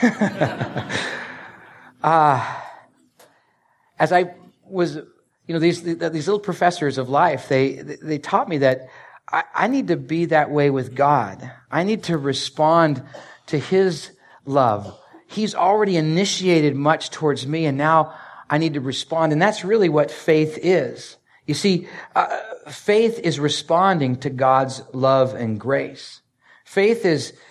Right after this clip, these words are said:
not just knowing about God and about His love and His blessings and salvation, but actually taking steps of trust with God. Because the truth is, faith alone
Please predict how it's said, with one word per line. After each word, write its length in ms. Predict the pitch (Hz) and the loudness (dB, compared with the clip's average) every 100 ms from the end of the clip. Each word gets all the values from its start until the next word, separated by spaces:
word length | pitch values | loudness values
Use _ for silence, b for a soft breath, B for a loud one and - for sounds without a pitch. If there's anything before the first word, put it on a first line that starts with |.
| b - | b -2
not 300 | 156 190 160 | 2 2 0
just 240 | 165 - | -2 -2
knowing 540 | 135 143 165 180 147 | 0 2 2 2 0
about 580 | 127 120 131 135 175 131 | 0 0 2 4 2 0
God 680 | 120 107 104 101 117 151 147 - _ - | 2 4 4 4 2 -2 -8 -16 _ -4
and 100 | 123 | -2
about 360 | 107 131 170 | 2 2 2
His 260 | 151 156 110 | 0 -2 -2
love 300 | 113 113 117 | 2 2 2
and 80 | 120 | -4
His 100 | 98 | -6
blessings 600 | - 127 123 127 120 110 | 0 0 0 -4 -8 -6
and 100 | 110 | -8
salvation, 720 | 110 110 107 117 120 - 95 | -2 -2 0 0 0 -6 -10
but 80 | 107 | -4
actually 640 | 123 151 160 - 185 190 B B B - | 2 2 2 -4 -4 -6 B B B -2
taking 460 | 175 160 160 139 | 2 2 2 -2
steps 880 | 123 - - 196 151 117 - - - _ _ _ _ _ _ _ _ _ 135 | -2 -8 0 4 4 2 -6 -10 -12 _ _ _ _ _ _ _ _ _ -2
of 160 | 131 | -2
trust 600 | - - 220 226 - - | -6 0 2 2 -2 -8
with 200 | 123 - | -10 -4
God. 380 | 117 101 98 - _ _ _ _ _ _ | -2 -2 -6 -16 _ _ _ _ _ _
Because 280 | 143 170 143 | 0 2 2
the 60 | |
truth 380 | 127 - 254 254 | -2 0 -2 0
is, 240 | 139 123 - | 0 0 -6
faith 520 | - 185 185 226 - | -4 2 4 2 0
alone 680 | 208 185 131 107 110 143 | 0 2 0 0 -6 -6